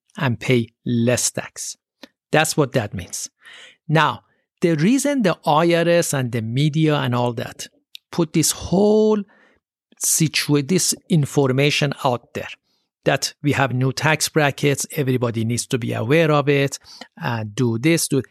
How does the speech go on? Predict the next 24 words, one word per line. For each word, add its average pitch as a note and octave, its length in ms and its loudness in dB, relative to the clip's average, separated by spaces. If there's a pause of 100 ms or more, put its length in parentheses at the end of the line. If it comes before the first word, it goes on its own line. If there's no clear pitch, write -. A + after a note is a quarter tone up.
(560)
but F3 160 2
they G3+ 140 4
don't A3+ 220 2
really G3+ 260 2
tell F3 380 0
you A#2 340 0 (280)
what E3 420 -2
you G#3 200 4
as D#3 180 0
the D3+ 100 -2
taxpayer C#3+ 760 0
need D3 280 -2
to F#3 100 0
do. G#3+ 320 0 (1400)
What F3 340 0
you G3+ 240 2
need D4 240 0
to C#3 140 0
do, B2 400 0 (540)
and B2+ 160 -4
this F3+ 180 0
is A3 120 4
something F#3+ 500 2
that - 320 -6